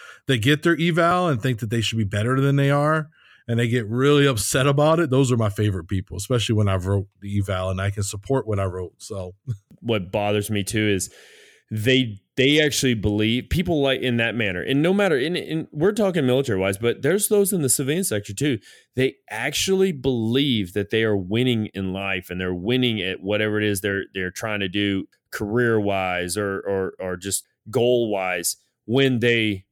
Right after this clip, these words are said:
Speaker 2: put themselves first and not others before themselves. They are, and, and, and, or they sacrifice others for their personal gain. It baffles me at times how someone could literally throw another person under the so-called bus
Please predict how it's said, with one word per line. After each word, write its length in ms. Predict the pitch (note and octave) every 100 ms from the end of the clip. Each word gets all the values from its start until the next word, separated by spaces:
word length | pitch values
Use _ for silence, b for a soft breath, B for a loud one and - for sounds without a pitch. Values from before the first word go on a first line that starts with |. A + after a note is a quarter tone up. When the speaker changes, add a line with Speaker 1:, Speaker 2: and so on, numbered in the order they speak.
| -
Speaker 2:
put 200 | C#3 C#3
themselves 480 | A#2 G#2 A#2 G2+ -
first 500 | - B2+ G2+ - - A2+
and 140 | G#2
not 200 | G2 -
others 300 | G#2 G2+ F#2
before 360 | F2+ F2+ - F2
themselves. 720 | D#2 D#2 - A#2+ E2 - - _ _
They 280 | G#2 G#2+ F#2+ - -
are, 300 | G2 F#2+ F#2 - A#2
and, 180 | A#2+
and, 240 | - B2+ G#2+
and, 160 | C3
or 180 | B2 C3+
they 220 | A#2 A2
sacrifice 720 | G#2+ - C#3+ C3 - A2 F#2+ -
others 460 | A#2 G#2+ F#2 F2+ - _ -
for 400 | - C3 B2+ A2
their 140 | G#2
personal 480 | - G2+ - F#2 F2+
gain. 320 | F2 F#2+ - _ _ _ _ -
It 120 | C3
baffles 460 | A#2+ C3+ C3+ A2+ F#2
me 140 | F#2
at 100 | E2
times 460 | G2+ E2+ A1+ - - _ _ -
how 400 | A2 G#2+ G2+ F#2 b b b
someone 400 | - A#2+ B2 B2+
could 240 | A#2+ G2 -
literally 960 | G2+ F#2+ G2 C3+ - D#3+ D3+ D#3 E3+ - -
throw 400 | B2 A2 A#2 B2+
another 260 | B2+ C3 C#3+
person 480 | - G#2+ G2+ G2+ F#2+
under 240 | A2 A2 G#2
the 240 | F#2+ G2
so-called 680 | F#2+ A#2 A2 - A2 F#2+ F#2
bus 580 | C3 A2+ E2 - -